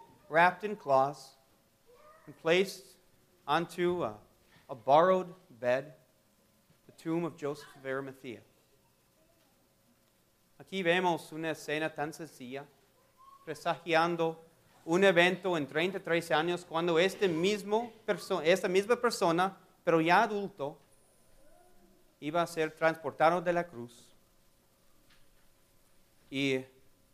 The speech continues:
él fue envuelto en una sábana de lino. Lo puso a él en una cama prestada de la tumba de José de Arimatea.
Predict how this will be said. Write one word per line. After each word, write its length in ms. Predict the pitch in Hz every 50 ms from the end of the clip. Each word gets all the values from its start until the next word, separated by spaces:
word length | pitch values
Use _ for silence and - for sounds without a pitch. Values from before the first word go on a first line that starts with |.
| _ _ _ -
él 160 | 135 135 147
fue 240 | 147 - 165 165 165
envuelto 680 | 170 175 165 127 123 135 147 156 151 - - 170 160 156
en 80 | 135
una 200 | 127 131 127 117
sábana 420 | - - 139 135 139 151 156 151 147
de 140 | 123 104
lino. 400 | 104 104 123 135 143 151 156 156 156 _ _ _ _ _ _ _ _ _ _ _ _ _ _ _ _ - _ _ _ _ _ _ _ _ _ _ _ _ _ _
Lo 180 | - 117 110 -
puso 380 | - 160 175 170 175 - 165 151
a 100 | 131 123
él 340 | 131 151 156 160 165 160 143
en 120 | 123 117
una 340 | 131 143 143 135 117 104 101 - _ _
cama 380 | - 147 151 165 165 160 156 -
prestada 640 | - 113 104 - _ _ 135 131 131 127 117 - - - - - - - - - _ _ _ _ _ - - - _ _ - - - - _ _
de 80 | - 120
la 80 | 107
tumba 440 | 104 - - 165 175 165 143 131 127
de 140 | 117 113 107
José 540 | 107 - 117 - - - 139 135 135 135 120
de 120 | 117 113
Arimatea. 540 | 110 113 113 113 107 101 - - 110 101 92